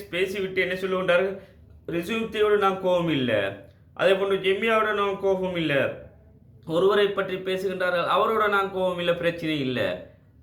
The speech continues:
என்றெல்லாம் சொல்லுகின்றார்கள். அன்புக்குரியவரை சொல்லக்கூடியதை சொல்லிவிட்டு இந்த வார்த்தைகளை சொல்லுகின்றார்கள். ஒருவர் சொல்லுகின்றார், அதிகமாக ஆசைப்பட்ட ஆணும் அதிகமாக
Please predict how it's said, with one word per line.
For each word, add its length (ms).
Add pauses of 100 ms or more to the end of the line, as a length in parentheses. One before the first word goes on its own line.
(300)
என்றெல்லாம் 640
சொல்லுகின்றார்கள். 720
அன்புக்குரியவரை 720
சொல்லக்கூடியதை 800
சொல்லிவிட்டு 600 (380)
இந்த 240
வார்த்தைகளை 640
சொல்லுகின்றார்கள். 720 (300)
ஒருவர் 480
சொல்லுகின்றார், 580 (240)
அதிகமாக 760 (240)
ஆசைப்பட்ட 680 (200)
ஆணும் 360 (280)
அதிகமாக 760